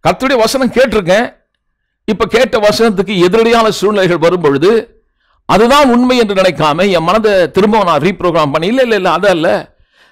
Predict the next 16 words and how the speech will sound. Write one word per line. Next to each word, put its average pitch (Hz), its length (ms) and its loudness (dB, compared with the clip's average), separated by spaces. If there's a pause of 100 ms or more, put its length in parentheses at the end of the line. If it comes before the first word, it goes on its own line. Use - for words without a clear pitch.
(220)
கர்த்தர் 208 360 0
என்னுடைய 180 500 0
வாழ்க்கையில் 180 460 0
நன்மையை, 214 580 2
நான் 147 240 0
நல்லா 254 320 2
இருக்கிறத 185 320 0
விரும்புகிறார், 160 580 0 (720)
கர்த்தருடைய 233 440 0
பிரியம், 254 600 -2 (920)
அவருக்கு 185 480 0
நான் 170 160 0
விசுவாசமா 247 600 0
இருப்பது 180 380 0
தான் 160 180 -2
பிரியம், 160 500 -2